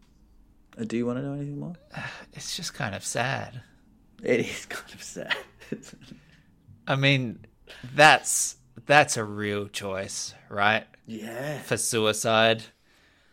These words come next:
Speaker 1: That's a real
Speaker 2: I wanna
Speaker 1: choice.
Speaker 2: go, but I also want it to be painful and weird. That's, that's
Speaker 1: Uh, here's the other thing. He was an adult film star, apparently, as well.
Speaker 2: <sighs>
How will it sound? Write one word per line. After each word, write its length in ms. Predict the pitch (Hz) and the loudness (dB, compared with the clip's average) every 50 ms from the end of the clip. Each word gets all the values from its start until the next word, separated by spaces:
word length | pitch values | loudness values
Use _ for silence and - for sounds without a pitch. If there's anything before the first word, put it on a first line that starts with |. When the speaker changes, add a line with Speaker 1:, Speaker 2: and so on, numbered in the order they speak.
| _ _ _ _ - | _ _ _ _ -14
Speaker 1:
That's 240 | 87 82 - - - | -14 -14 -14 -12 -14
a 60 | 85 | -12
real 160 | 87 87 85 87 | -12 -8 0 4
Speaker 2:
I 80 | 151 151 | 6 6
wanna 220 | 165 180 165 147 | 8 8 6 4
Speaker 1:
choice. 60 | 123 110 | 4 6
Speaker 2:
go, 220 | 127 123 123 117 | 6 8 8 6
but 160 | - 117 107 | 6 4 4
I 80 | 107 110 | 4 4
also 340 | 101 127 131 135 - 139 131 | 2 0 -2 0 0 0 0
want 160 | 120 120 120 | 2 0 0
it 100 | 113 - | -2 -4
to 80 | - 104 | -8 -10
be 140 | - 104 | -10 -10
painful 840 | 98 _ - - - - 127 139 151 147 139 - - 165 160 160 165 - | -10 _ -14 -8 -4 0 0 0 0 -2 -4 -4 -2 -2 0 0 -2 -4
and 260 | - 113 98 95 95 90 | -6 -8 -8 -10 -10 -8
weird. 480 | 95 98 95 95 87 78 85 82 82 - - - _ _ _ _ _ _ _ _ _ _ _ _ _ _ _ _ _ _ _ _ _ _ _ _ _ _ | -6 -4 -4 -4 -6 -8 -10 -12 -14 -18 -20 -20 _ _ _ _ _ _ _ _ _ _ _ _ _ _ _ _ _ _ _ _ _ _ _ _ _ _
That's, 580 | - 127 131 131 - - - - - - - - _ _ _ _ _ _ _ _ _ _ | 6 8 8 8 6 4 0 -2 -2 -4 -6 -8 _ _ _ _ _ _ _ _ _ _
that's 680 | - 123 120 117 110 - - - - - - - - - - _ - - - - - - - - - - - _ - - - - _ _ _ - - - _ _ - - - - - - - - - - - _ - | -8 -4 -4 -4 -4 -4 -4 -4 -4 -6 -6 -8 -10 -12 -16 _ -20 -20 -20 -20 -20 -20 -20 -20 -20 -20 -20 _ -20 -20 -20 -20 _ _ _ -20 -20 -20 _ _ -20 -20 -20 -20 -20 -20 -20 -20 -20 -20 -10 _ 0
Speaker 1:
Uh, 120 | 117 117 90 | 0 2 2
here's 160 | 117 143 147 143 | 0 -2 -2 0
the 80 | 147 127 | 0 0
other 120 | 139 151 | 0 0
thing. 160 | - 151 104 | -2 -4 -2
He 120 | 110 135 135 | 0 0 2
was 140 | 131 131 131 | 2 2 0
an 120 | 117 - - | 0 -2 -2
adult 320 | 117 123 131 135 - - | -2 0 0 0 -2 -4
film 320 | - - - 120 127 127 127 | -6 -8 -6 -4 -4 -4 -6
star, 240 | - - 80 67 - | -8 -6 -6 -6 -6
apparently, 500 | - - - 80 - - - 73 - - | -6 -10 -12 -14 -14 -14 -16 -16 -16 -16
as 180 | - - - | -18 -18 -12
well. 360 | - 78 87 92 67 50 - - _ | -10 -8 -8 -8 -8 -10 -12 -16 _
Speaker 2:
<sighs> 580 | _ _ _ _ _ _ _ _ _ - 123 | _ _ _ _ _ _ _ _ _ -18 -16